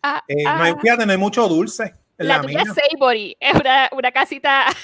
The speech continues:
Speaker 2: La mía es savory, sí.
Speaker 1: Sí, sí. Las mías
Speaker 2: La
Speaker 1: tendrían como unas columnas de mofongo, ¿no?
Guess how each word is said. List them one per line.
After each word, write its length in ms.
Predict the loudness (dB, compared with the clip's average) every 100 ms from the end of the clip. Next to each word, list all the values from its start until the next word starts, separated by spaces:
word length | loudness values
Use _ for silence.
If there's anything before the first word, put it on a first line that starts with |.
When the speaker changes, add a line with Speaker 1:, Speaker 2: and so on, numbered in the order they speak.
| -16 -20 -10
Speaker 2:
La 220 | -4 -2
mía 160 | 0 -2
es 120 | 0
savory, 520 | 0 0 2 0 -2
sí. 360 | -4 -4 -6 -8 _ _ -14 -12 -12 -2 0
Speaker 1:
Sí, 260 | 2 0 -2 -2
sí. 340 | -8 -10 -14 _ _
Las 180 | 0 2
mías 160 | 2 0
Speaker 2:
La 40 |
Speaker 1:
tendrían 360 | -2 0 0 2
como 180 | 0 2
unas 180 | -2 0
columnas 420 | -4 -2 -2 0
de 80 | -2
mofongo, 640 | 0 -2 -4 -8 -8 -8
¿no? 200 | -8 -10